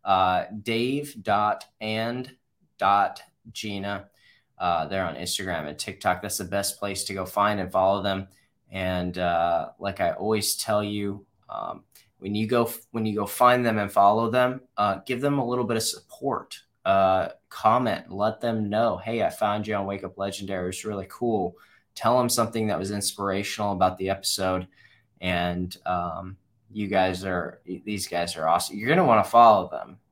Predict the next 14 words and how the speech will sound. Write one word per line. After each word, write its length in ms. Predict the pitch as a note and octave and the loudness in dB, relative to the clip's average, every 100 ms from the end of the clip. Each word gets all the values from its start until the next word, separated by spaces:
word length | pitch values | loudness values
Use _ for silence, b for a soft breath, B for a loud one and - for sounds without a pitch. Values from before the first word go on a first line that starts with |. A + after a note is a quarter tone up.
| _ _ | _ _
You're 120 | G#2 | -6
gonna 160 | G#2+ A2 | -2 2
wanna 200 | A2 G2+ | 4 2
follow 440 | F#2 G#2 G2+ F2+ F2 | 4 6 8 6 0
them 280 | E2+ D#2+ - | -8 -10 -14
and 180 | G2 F#2 | -8 -2
see 400 | - A2 A2 G#2 | 0 0 0 0
where 220 | G2+ G2+ | 0 0
their 220 | G2+ F#2+ | 0 -2
journey 400 | F#2+ G2 G2 F2+ | -2 -2 -2 -2
leads, 440 | F2 F2+ D#2 D#2 - | -2 -4 -4 -8 -10
because 600 | F#2 - F#2+ F2 - - B B B B _ _ F#2+ | -10 -6 -4 -2 -4 -6 B B B B _ _ -4
I 80 | F#2+ - - - | -4 -8 -10 0
think 320 | C3 B2 | 0 0